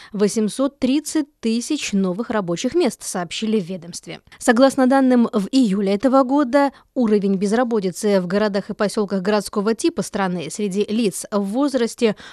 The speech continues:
от двадцати пяти до пятидесяти девяти лет, составляющих большую часть на рынке труда, снизился до отметки четыре целых и три десятых процента.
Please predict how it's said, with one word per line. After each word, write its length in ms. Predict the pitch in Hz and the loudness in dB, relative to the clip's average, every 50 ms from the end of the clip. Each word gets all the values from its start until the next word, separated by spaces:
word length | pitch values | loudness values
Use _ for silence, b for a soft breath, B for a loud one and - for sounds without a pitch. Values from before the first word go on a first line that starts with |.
| B B | B B
от 280 | - 330 349 - 247 214 | -2 0 0 2 0 0
двадцати 540 | 202 233 254 311 302 - 262 220 - 285 277 | 0 0 0 0 -2 -4 -6 -4 -4 -4 -4
пяти 320 | - 220 190 - 285 269 | -4 -6 -6 -4 -4 -4
до 240 | 202 170 208 269 277 | -2 0 0 0 0
пятидесяти 720 | - - 247 226 254 226 208 208 - 226 196 - 220 208 202 | 0 -4 -6 -4 -4 -4 -6 -6 -6 -8 -6 -2 -2 -2 -2
девяти 380 | 170 196 202 208 - - 190 185 | -2 -2 -4 -4 -6 -8 -8 -2
лет, 280 | 190 240 262 254 - b b b b b b | 2 2 2 2 0 b b b b b b
составляющих 720 | - - 214 - 240 208 208 214 214 202 - - 220 - - - - | -6 -6 0 2 2 2 4 4 2 2 2 -2 -4 -6 -4 -2 -2
большую 720 | 226 220 233 247 208 190 - - - 214 202 196 196 190 | 0 0 2 0 0 0 -2 -2 0 2 2 2 0 -2
часть 420 | - - 220 196 190 175 - - - | -4 -2 0 0 0 -2 -4 -4 -2
на 220 | 208 202 208 202 | 0 2 2 2
рынке 260 | 202 196 175 185 - | 0 -2 -4 -4 -4
труда, 380 | 196 - 254 277 262 339 349 330 B B B B B B B B | -4 -2 -2 2 2 2 2 2 B B B B B B B B
снизился 760 | B - - 311 302 277 269 311 311 302 - 320 320 320 302 277 _ _ _ _ _ | B -2 2 4 4 4 4 0 -2 -2 0 0 0 0 0 -2 _ _ _ _ _
до 220 | - 196 208 311 - | -2 0 2 2 2
отметки 600 | - 220 - 214 220 240 247 - - 226 208 196 | 0 -2 0 2 2 0 0 -2 -2 -2 -2 -2
четыре 320 | - - - 196 190 185 175 | -2 -6 -6 -4 -4 -4 -6
целых 460 | - - 226 247 311 349 339 - - | -6 -4 -2 0 0 -2 -2 -2 -2
и 100 | 240 302 | -2 -2
три 160 | 311 - 233 | -2 -2 -2
десятых 400 | 214 202 196 - 156 156 - 190 | -2 -4 -4 -4 -6 -6 -8 -8
процента. 680 | - - 208 208 - - 180 156 147 - - 147 165 | -8 -8 -8 -8 -8 -10 -12 -12 -14 -16 -18 -18 -20